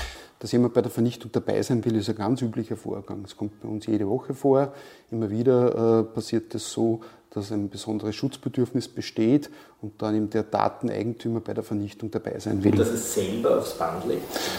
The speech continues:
Speaker 2: das üblich?
Speaker 1: Dieser Vorgang ist bei uns noch nie im Unternehmen, äh, passiert. Äh, und es hat auch alle unsere Mitarbeiter, die mit diesen Vernichtungsthemen befasst sind, ähm, etwas nachdenklich gestimmt.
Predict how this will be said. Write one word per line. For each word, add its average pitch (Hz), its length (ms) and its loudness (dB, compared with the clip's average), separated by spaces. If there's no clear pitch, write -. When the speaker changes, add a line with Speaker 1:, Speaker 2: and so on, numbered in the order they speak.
Speaker 2:
das 101 140 -4
üblich? 156 480 -6
Speaker 1:
Dieser 131 180 10
Vorgang 123 400 2
ist 120 160 -8
bei 120 120 -4
uns 110 180 -2
noch 110 180 -4
nie 107 160 2
im 107 120 0
Unternehmen, 101 600 -6
äh, 107 360 -4
passiert. 117 600 -2
Äh, - 40 -6
und 110 460 0
es - 140 -10
hat 110 160 -2
auch 120 140 -4
alle 127 200 0
unsere 117 240 -2
Mitarbeiter, 110 760 -4
die 117 200 -4
mit 113 240 -4
diesen 110 280 0
Vernichtungsthemen 110 1000 -2
befasst - 480 -6
sind, 123 360 0
ähm, 110 920 4
etwas 104 320 -6
nachdenklich 120 600 -4
gestimmt. 131 560 -4